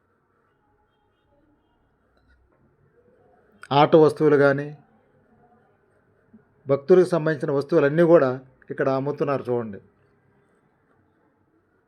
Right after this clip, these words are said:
ఏదైనా ఒక ఉత్సవం, వైకుంఠ ఏకాదశి సందర్భంగా రాష్ట్రంలోని అన్ని పుణ్యక్షేత్రాలతో పాటుగానే మంగళగిరిలో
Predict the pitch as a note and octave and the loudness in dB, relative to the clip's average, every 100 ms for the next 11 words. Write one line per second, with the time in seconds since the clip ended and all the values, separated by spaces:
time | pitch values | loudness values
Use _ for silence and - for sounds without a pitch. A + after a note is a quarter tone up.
0 | _ _ - D#3+ G3+ G#3 E3+ F3+ - C3 | _ _ 2 4 4 2 -2 -6 -10 -10
1 | C#3+ C#3+ C3+ F#3 F3+ F3+ _ _ _ _ | -6 -6 -2 -2 -2 -6 _ _ _ _
2 | _ C#3+ E3+ F3 E3+ D#3 D3 D3+ C#3+ D3 | _ -2 -2 -2 -2 0 0 0 0 0
3 | - C#3 C#3+ C3+ C#3 C#3+ G3 - _ _ | -2 -4 -2 -2 -4 -4 -6 -10 _ _
4 | - A#2 C3+ D#3+ F3 E3 D#3+ D#3 C3+ C3 | -12 -4 -2 -2 -4 -2 0 -2 -6 -14
5 | - _ _ _ _ _ _ _ - D3 | -20 _ _ _ _ _ _ _ -8 -4
6 | E3+ F3 - D3+ E3+ - D#3+ D#3+ D#3 D3+ | -4 -6 -6 -6 -6 -2 -4 0 0 0
7 | D#3+ D3+ C3 C#3 C#3+ D#3 D#3 - _ _ | -2 -2 0 0 -2 -2 -6 -10 _ _
8 | _ _ _ _ - C#3 D#3 E3+ D#3 C3+ | _ _ _ _ -10 -6 -2 2 2 2
9 | C#3 | 0